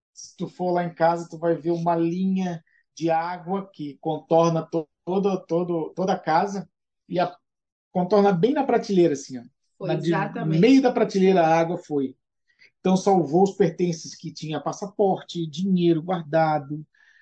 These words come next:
Speaker 1: é, economias, na verdade, coisas pessoais que a gente tem do Brasil, remédio que a gente deixa tudo lá em cima,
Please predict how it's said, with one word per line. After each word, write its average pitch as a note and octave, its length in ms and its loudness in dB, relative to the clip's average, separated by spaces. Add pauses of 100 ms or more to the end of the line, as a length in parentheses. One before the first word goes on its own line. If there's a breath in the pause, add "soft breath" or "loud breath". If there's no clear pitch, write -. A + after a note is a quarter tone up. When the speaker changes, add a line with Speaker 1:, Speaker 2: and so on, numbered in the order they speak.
(320 soft breath)
Speaker 1:
é, C#3 800 2
economias, D#3 600 0
na C#3 100 -8
verdade, C#3 680 -4 (520)
coisas D#3+ 240 2
pessoais F3+ 680 0
que - 80 -4
a C#3+ 40 0
gente C3+ 140 -8
tem D3 120 -4
do C#3+ 80 -4
Brasil, E3 800 -2 (260)
remédio E3 640 -2
que D3+ 100 -10
a - 20 -12
gente B2+ 180 -18
deixa C#3+ 240 -8
tudo D3+ 160 -6
lá D3+ 60 -2
em D3 80 -8
cima, E3 600 -4